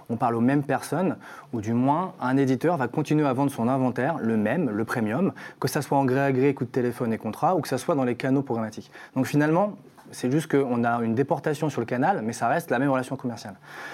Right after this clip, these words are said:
Donc là, le sujet, c'est, ben oui, mais le gré à gré, il est vendu, euh, plus cher que la programmatique de base. Je comprends. Et c'est pour ça que le P G, donc le programmatique garanti qui a été expliqué, euh, permet de faire un transfert. Donc là, selon moi, déjà depuis quelques temps, et ça va continuer, il y a un vrai transfert du marché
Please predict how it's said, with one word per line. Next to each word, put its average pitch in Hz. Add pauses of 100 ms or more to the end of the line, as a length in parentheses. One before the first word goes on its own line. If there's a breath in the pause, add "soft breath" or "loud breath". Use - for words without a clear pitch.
(180 loud breath)
Donc 131
là, 143
le 143
sujet, 139
c'est, 139
ben 120
oui, 160
mais 131
le 123
gré 120
à 123
gré, 143
il 113
est 113
vendu, 123
euh, 110
plus -
cher 156
que -
la 113
programmatique 123
de 120
base. 110 (380 loud breath)
Je -
comprends. 135 (240 loud breath)
Et -
c'est -
pour 131
ça 147
que 131
le 113
P 117
G, 127
donc 117
le 104
programmatique 123
garanti 117
qui -
a -
été 104
expliqué, 113
euh, 104 (200)
permet 143
de 143
faire 117
un 120
transfert. 131 (260 loud breath)
Donc 120
là, 143
selon 143
moi, 151
déjà 135
depuis 127
quelques 127
temps, 135
et 127
ça 123
va 113
continuer, 117 (220 loud breath)
il 117
y 117
a 110
un 123
vrai 151
transfert 151
du 135
marché 135